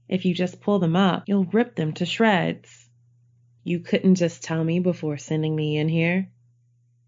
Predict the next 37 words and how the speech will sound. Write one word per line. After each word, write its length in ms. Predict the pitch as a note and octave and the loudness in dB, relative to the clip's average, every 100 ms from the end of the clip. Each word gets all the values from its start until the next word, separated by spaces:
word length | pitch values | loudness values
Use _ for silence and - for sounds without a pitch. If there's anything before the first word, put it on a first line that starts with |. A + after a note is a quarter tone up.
| _ | _
"Not 420 | - F3 E3+ E3 D#3+ | -2 2 4 4 2
a 60 | |
chance. 720 | D#3+ E3 C#3+ C#3 - - - _ _ _ _ _ - | 0 -2 -2 -2 -8 -14 -20 _ _ _ _ _ -2
Go 280 | E3+ E3 F3+ | 2 4 6
in 80 | |
the 80 | A3+ | 6
stall, 640 | C4 - E3 D3+ D3 E3 - _ _ | 4 0 -2 -2 -4 -8 -14 _ _
pull 220 | - F3 | -2 2
off 240 | D#3 D#3 - | 2 0 0
your 120 | G3+ | 0
pants. 640 | G3 D#3 - - - - _ _ _ _ _ _ | 2 -2 -4 -12 -20 -20 _ _ _ _ _ _
And 160 | G3+ G3+ | 4 4
if 120 | F#3 | 6
you 120 | F#3 | 4
have 280 | F3+ F3 D#3+ | 4 2 2
on 220 | D#3+ D3+ | -2 -4
boxers, 800 | D3 A#3+ C#4 - F3 E3 E3 E3 | 0 2 2 0 -2 0 -2 -6
get 200 | - D3+ | -8 -4
rid 140 | D#3 D#3 | -2 0
of 140 | C#3+ | -2
them 200 | D#3 D3+ | -2 -4
too. 380 | - D#3 - - _ _ _ _ _ _ - | -2 -2 -2 -8 _ _ _ _ _ _ -6
If 160 | G3+ | 0
you 120 | G#3+ | 4
have 220 | G3+ G3+ G3 | 4 4 4
on 180 | G3 | 6
briefs, 600 | F#3+ F#3 G3+ A#3+ - - _ _ | 6 6 4 2 -6 -20 _ _
you 140 | A#3 | -2
can 160 | A#3+ A3 | 2 2
keep 240 | G#3+ F#3 | 4 2
those 260 | E3 D#3 D3+ | 2 -2 -2
on, 240 | D#3 D3+ | -2 -4
I 120 | C#3+ | -4
guess." 640 | C#3+ D#3 - - - - _ _ _ _ _ _ _ _ _ - | -4 -4 -4 -10 -18 -20 _ _ _ _ _ _ _ _ _ -2
"I'm 240 | F#3 F#3 | 4 6
wearing 380 | F3+ D#3 D3+ D3+ | 6 4 0 -2
briefs." 720 | C#3+ C#3+ - - - - _ | -2 -2 -2 -8 -18 -20 _